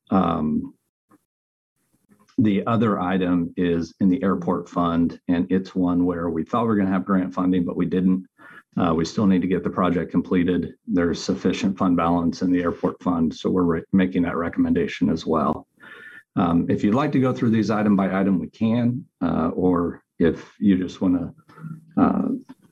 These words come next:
I can make myself available to answer questions however you all would see fit.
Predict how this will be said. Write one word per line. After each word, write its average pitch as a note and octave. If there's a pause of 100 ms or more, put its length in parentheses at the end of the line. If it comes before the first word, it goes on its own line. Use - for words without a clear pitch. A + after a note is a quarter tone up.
(420)
I -
can F#2
make F2+
myself F2+
available F2+
to -
answer F2+
questions F2+
however F2
you F2+
all E2
would -
see -
fit. -